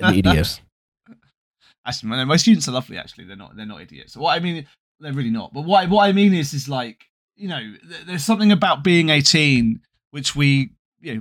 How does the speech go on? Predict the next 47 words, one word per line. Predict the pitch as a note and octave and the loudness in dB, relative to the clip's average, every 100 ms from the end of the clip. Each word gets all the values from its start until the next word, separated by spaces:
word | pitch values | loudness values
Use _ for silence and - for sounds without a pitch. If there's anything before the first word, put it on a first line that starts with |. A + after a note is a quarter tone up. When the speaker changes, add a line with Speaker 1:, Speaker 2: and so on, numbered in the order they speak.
| - | -8
Speaker 2:
it's | C#3+ - | -4 0
just | D3 | 0
sort | D3+ | -2
of, | - | -2
it's | C#3+ - | -2 0
better | G3+ F3+ | 0 2
than, | E3 D#3 | 2 2
it's, | - - - | 2 0 0
it's | D3 | 0
sort | F#3 D3 | 2 2
of | C3+ | 2
roughly | F#3 F#3 - D3+ C#3 | 2 2 2 2 4
when | C3+ C3+ C3 | 4 4 4
most, | C3 C3+ - - - D3+ | 4 0 -2 -10 -18 -14
you | D3 D3 | -6 -4
know, | G#2+ | -2
on | C#3 | -2
average, | B2 A#2+ A#2 G#2 - | -2 -2 -4 -6 -6
people, | C3 - | -10 -8
we | B2+ | -10
think | A#2 - | -10 -10
people | A#2+ A#2 | -12 -10
are | A2 | -10
capable | A2+ A2+ A2+ | -10 -12 -14
of | A2+ | -14
making | A#2 - - | -14 -14 -8
<laughs> | |
decisions | - - G#3+ A3 G3 G3+ - | -2 2 4 4 2 -2 -2
about | F3 E3+ D3 | 0 0 0
their | D3+ | -4
bodies. | D3+ D3 C#3+ C3+ - _ _ _ _ | -4 -4 -6 -8 -14 _ _ _ _
Um, | D3+ D3+ D3+ C#3+ C#3 - _ _ _ - | -2 -2 0 -2 -4 -10 _ _ _ -12
but | F3 | -4
there's | E3+ D#3+ | -2 0
no, | E3+ F3+ F3+ E3+ D#3 | 4 6 6 6 4
there's | E3 D3 | 0 2
no | F#3 | 0
hard | D3 D3+ D3 | 2 2 2
and | C#3+ | 0
fast | C#3+ C3+ C3+ | -2 -4 -4
reason | C#3 C3 B2+ | -6 -6 -6
why | A#2+ A#2 A2+ - _ _ _ _ | -8 -6 -8 -12 _ _ _ _
on | C#3+ B2+ | -14 -12
the | B2 A#2+ _ | -12 -12 _
evening | E3 D3+ C#3 C3 B2 | -10 -6 -6 -6 -8
of | A#2 A#2 | -10 -10
the, | A#2+ A2+ | -6 -6